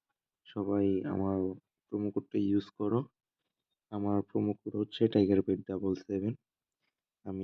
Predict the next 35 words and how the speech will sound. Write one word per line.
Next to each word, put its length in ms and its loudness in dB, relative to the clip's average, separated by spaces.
আবারও 260 4
বলি, 240 6
আমার 280 2
প্রোমো 280 -8
কোড 200 -6
হচ্ছে 300 -8
টাইগার 400 -4
পেট 240 -8
ডাবল 300 -6
সেভেন। 400 -4
সবাই 280 -2
আমার 200 0
প্রোমো 260 -8
কোড 240 -12
ব্যবহার 300 0
করো। 260 -4
আমার 260 -4
প্রোমো 260 -8
কোড 240 -8
ব্যবহারে 360 6
তোমরা 280 2
পেয়ে 240 2
যাবে 220 0
এক্সট্রা 300 -6
টাকা 240 0
বোনাস। 360 -4
সুতরাং 460 -2
তোমরা 320 -8
যদি 320 0
ওয়ান 200 0
এক্স 200 2
বেড 180 -2
থেকে 280 2
গেম 280 2
খেলার 320 2